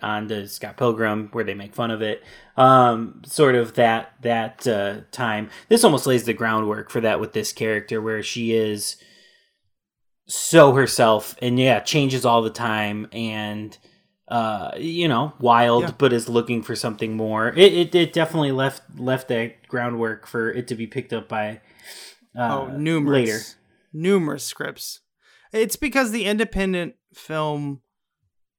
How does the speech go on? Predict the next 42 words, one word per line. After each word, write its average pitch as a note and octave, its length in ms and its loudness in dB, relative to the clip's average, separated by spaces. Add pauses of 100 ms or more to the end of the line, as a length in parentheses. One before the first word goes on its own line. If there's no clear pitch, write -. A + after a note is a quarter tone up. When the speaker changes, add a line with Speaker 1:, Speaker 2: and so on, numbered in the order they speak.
Speaker 2:
like, C3+ 160 -4
rage C3+ 540 -2
that C3+ 160 -8
came C#3+ 220 -4
in C3+ 60 -4
the C3+ 80 -6
late C3+ 180 -6
eighties C3 420 -6
and B2+ 80 -8
early B2 220 -8
nineties, A2+ 520 -12 (360)
this E3+ 200 -2
character F3 480 -4
wasn't, C#3+ 480 -6
I'm G3+ 120 -4
not B3 120 0
gonna G3+ 140 -4
say E3 180 -4
wasn't C#3+ 340 -4
allowed. A#2 420 -10 (680)
Um, C3+ 520 -6
it D#3 120 -8
just - 280 -6
wasn't E3+ 420 -4 (1200)
being D3 240 -4
picked A#2+ 280 -8
up. G#2+ 240 -10 (120)
I, D3 160 -14 (120)
I C#3 60 -4
guess, C3+ 340 -4
uh, C3+ 60 -10
you C#3 360 -10
know, C3 160 -4
a C3 60 -6
lot C#3 180 -2
of C#3 80 -8
these C3 160 -10
production C3 460 -8
companies B2 420 -12
weren't A#2+ 200 -14
doing A#2 260 -16
this. - 340 -18